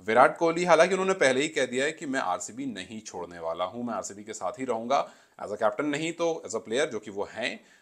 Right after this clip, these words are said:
तो विराट कोहली तो खैर आरसीबी नहीं छोड़ रहे हैं, ये थोड़ा सा श्योर जैसा है, but you never know कि कब कहाँ क्या हो जाए, किसको कौन कन्विंस कर ले। But still, ये कुछ चीज़ें हैं और उनके अलावा बहुत सारे नाम हैं, जैसे हार्दिक पांड्या हैं। क्या हार्दिक पांड्या टीम में रहेंगे,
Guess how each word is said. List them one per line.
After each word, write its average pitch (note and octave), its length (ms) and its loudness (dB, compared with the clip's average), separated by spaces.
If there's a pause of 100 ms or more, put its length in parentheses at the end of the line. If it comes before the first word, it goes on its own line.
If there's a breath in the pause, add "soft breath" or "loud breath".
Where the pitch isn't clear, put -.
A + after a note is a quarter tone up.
(120 soft breath)
तो A#2 440 2
विराट F3+ 360 4
कोहली F#3 160 6
तो F#3 100 -2
खैर E3+ 120 6
आरसीबी C3 320 4
नहीं A#2 200 -4
छोड़ G#2 240 -4
रहे G#2+ 140 -4
हैं, G#2 60 -6
ये G#2+ 100 0
थोड़ा G2+ 280 -2
सा A2 140 -8
श्योर F#2+ 360 -6
जैसा F#2 300 -4
है, B2 140 -2
but B2 80 0
you A2+ 120 -14
never F#2+ 260 -10
know F2+ 200 -8
कि - 500 -20
कब - 240 -12
कहाँ E2+ 280 -16
क्या - 120 -8
हो F2 180 -10
जाए, E2+ 200 -8
किसको - 300 -12
कौन G2 240 -10
कन्विंस F#2+ 340 -12
कर F#2+ 140 -10
ले। A#2+ 140 -4 (340 loud breath)
But D3+ 120 2
still, D#3 220 2 (220 loud breath)
ये A2+ 180 0
कुछ D#3 240 -4
चीज़ें B2 240 -2
हैं E3 60 2
और D#3+ 140 6
उनके D#3 220 -2
अलावा C#3 260 6
बहुत F#2+ 280 -4
सारे F2 180 -4
नाम E2 240 -10
हैं, F2+ 100 -14
जैसे A2+ 520 -4
हार्दिक F#2+ 460 -8
पांड्या F#2+ 320 -2
हैं। D3 380 -2
क्या B2+ 140 2
हार्दिक A2+ 460 -4
पांड्या A#2 340 2
टीम A2 320 -4
में A2 200 -4
रहेंगे, A#2+ 560 -2